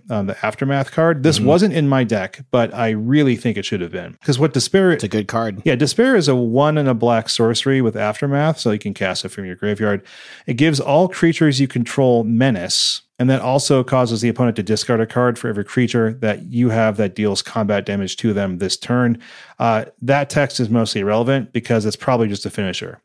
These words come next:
Speaker 1: at that point. Um, they have to have two creatures block all of your creatures, so it's a really good way to ensure that your board of six or seven creatures is going to be wide enough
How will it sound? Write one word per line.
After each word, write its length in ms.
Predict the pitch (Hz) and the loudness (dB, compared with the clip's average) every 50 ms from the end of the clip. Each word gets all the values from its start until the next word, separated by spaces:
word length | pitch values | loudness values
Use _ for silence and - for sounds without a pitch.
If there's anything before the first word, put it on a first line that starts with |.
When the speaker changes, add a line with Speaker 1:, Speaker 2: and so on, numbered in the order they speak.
| _ - | _ -10
Speaker 1:
at 80 | 98 | -8
that 180 | 98 92 90 - | -6 -6 -6 -6
point. 300 | - - - 95 95 - _ _ _ - | -8 -10 -10 -10 -12 -16 _ _ _ -6
Um, 440 | - - 95 95 95 95 92 - - - | -4 -4 -2 -2 -4 -4 -6 -8 -12 -8
they 200 | - 117 110 110 | -4 -2 0 0
have 180 | 110 117 110 - | 0 0 0 0
to 80 | - 110 | -2 -2
have 160 | 101 95 - | -2 -2 -2
two 180 | - - 131 | -2 -2 -2
creatures 420 | 131 - 131 120 110 - 120 104 - | -2 0 0 0 0 0 -2 -2 -2
block 380 | - 110 107 104 101 101 - | 0 0 0 0 0 -2 -4
all 160 | - 113 104 101 | -6 -6 -4 -4
of 100 | 95 110 | -2 -2
your 140 | 127 135 | -2 -2
creatures, 560 | 127 - 135 127 117 - 131 123 123 117 - - 82 | 0 0 0 0 2 2 2 2 2 0 -2 -4 -10
so 180 | - - 127 120 | -4 0 0 0
it's 140 | 113 - 120 | 0 0 -4
a 60 | 120 | -4
really 340 | 110 113 139 143 135 131 120 | -2 0 2 4 4 4 2
good 160 | 120 123 117 | 2 2 2
way 340 | 113 117 117 113 110 107 - - - - - - - - _ _ - | 4 4 4 4 2 0 -4 -8 -20 -20 -20 -20 -20 -20 _ _ -6
to 420 | - - 127 113 110 107 107 110 | 0 2 2 4 4 2 0 0
ensure 720 | - 120 120 110 - - - 175 175 147 131 117 110 113 113 | 0 0 0 0 0 2 4 4 4 4 4 4 2 2 2
that 360 | 110 117 117 113 110 107 - - | 2 2 2 2 2 0 -4 -6
your 520 | - 135 123 120 120 117 113 113 113 110 104 | -4 0 2 4 4 4 4 4 4 2 0
board 480 | 101 _ - 123 123 123 123 120 117 | -2 _ 0 2 4 4 4 4 4
of 140 | 113 107 95 | 2 0 0
six 320 | - - - 127 - - - | -2 -2 -2 -2 -2 -2 -2
or 100 | 110 104 | -4 -2
seven 320 | - 127 117 104 107 107 | -2 -2 -2 0 -2 -4
creatures 580 | 104 - 135 131 120 - 117 110 110 104 98 107 | -4 -2 -2 -2 0 0 0 0 0 0 0 -2
is 200 | 127 120 104 101 | -4 -6 -4 -2
going 200 | 117 113 110 104 | 0 0 2 0
to 60 | 104 | 0
be 200 | 98 92 107 104 | -2 -2 -2 -2
wide 360 | 98 98 98 107 107 113 117 110 | -2 0 0 0 0 2 0 0
enough 480 | 104 104 104 98 98 - - - - | 0 -2 -2 -2 -4 -6 -8 -10 -14